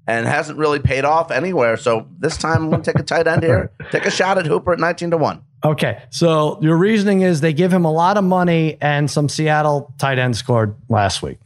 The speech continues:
Speaker 2: <laughs> That's
Speaker 1: Well,
Speaker 2: what
Speaker 1: I'm
Speaker 2: I'm
Speaker 1: taking
Speaker 2: going
Speaker 1: Austin
Speaker 2: for.
Speaker 1: Hooper. He doesn't score often, but I'm taking a shot at nineteen to one.
Speaker 2: Nineteen to one. All right, Bry, you have Burks. Uh, that's my guy for over yards, uh, twenty to one, right?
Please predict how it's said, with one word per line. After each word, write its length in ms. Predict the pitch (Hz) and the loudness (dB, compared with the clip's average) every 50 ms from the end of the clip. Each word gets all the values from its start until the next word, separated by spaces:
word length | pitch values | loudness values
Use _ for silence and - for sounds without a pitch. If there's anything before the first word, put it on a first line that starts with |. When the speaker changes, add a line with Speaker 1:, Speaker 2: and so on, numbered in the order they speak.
| _ _ _ _ _ - | _ _ _ _ _ -8
Speaker 2:
<laughs> 280 | - - - 143 - | -4 -2 -2 -2 0
That's 320 | - - - - 185 - - | -2 -2 0 -2 -2 0 0
Speaker 1:
Well, 80 | 175 117 | 2 2
Speaker 2:
what 40 | 117 | 2
Speaker 1:
I'm 60 | 208 | 2
Speaker 2:
I'm 40 | - | 2
Speaker 1:
taking 240 | - 123 120 135 | 0 0 0 2
Speaker 2:
going 120 | 135 135 139 | 2 2 2
Speaker 1:
Austin 200 | 151 147 127 123 | 2 0 0 0
Speaker 2:
for. 60 | 131 | 0
Speaker 1:
Hooper. 220 | 151 180 - 131 117 | 0 0 0 -2 0
He 60 | 113 | 0
doesn't 220 | 113 123 120 123 | 0 0 0 0
score 240 | 120 143 147 151 160 | 0 0 2 2 2
often, 260 | 151 139 - - 98 | 2 2 0 -2 -2
but 100 | 95 95 | -2 0
I'm 60 | 98 98 | 0 0
taking 240 | 117 113 - 127 | 0 0 0 -2
a 40 | 123 | -4
shot 220 | 120 - 131 131 135 | -2 -2 0 0 0
at 80 | 131 | 0
nineteen 320 | 131 131 139 131 147 147 139 | 0 -2 -2 -2 -4 -2 0
to 60 | 139 | 0
one. 260 | 139 147 151 143 - | 0 0 -2 -2 0
Speaker 2:
Nineteen 460 | 143 151 165 180 180 175 - 190 170 165 | 0 2 2 2 0 2 2 2 2 2
to 60 | 156 | 2
one. 240 | 143 135 117 107 127 | 2 2 2 0 0
All 60 | 139 | 0
right, 140 | 135 131 131 | 0 0 -2
Bry, 340 | 120 123 170 185 190 196 190 | 0 0 2 2 4 2 2
you 220 | 190 196 208 208 | 2 2 2 2
have 340 | 208 202 190 160 135 139 139 | 2 2 0 0 -4 -4 -2
Burks. 520 | - 208 214 220 226 214 220 - - - | 0 2 2 2 2 0 -2 -6 -4 -2
Uh, 200 | 175 165 160 165 | 0 2 2 2
that's 200 | 170 175 180 - | 2 0 0 0
my 120 | 165 175 190 | -2 -2 -2
guy 300 | 156 202 202 196 196 180 | 0 0 2 2 0 0
for 200 | 131 160 160 175 | -2 -2 0 2
over 240 | 185 190 175 180 175 | 2 2 0 0 0
yards, 580 | 175 185 196 214 208 196 180 160 135 - - | 0 2 2 2 2 2 0 -2 -6 -8 -4
uh, 420 | 110 139 143 143 139 139 135 135 123 | 0 0 2 2 2 2 0 -2 -4
twenty 280 | - - 165 180 175 156 | -2 0 0 2 2 2
to 80 | 131 117 | 0 0
one, 220 | 107 - - - | -2 -4 -6 -6
right? 260 | 107 107 117 143 165 | -2 0 0 0 -2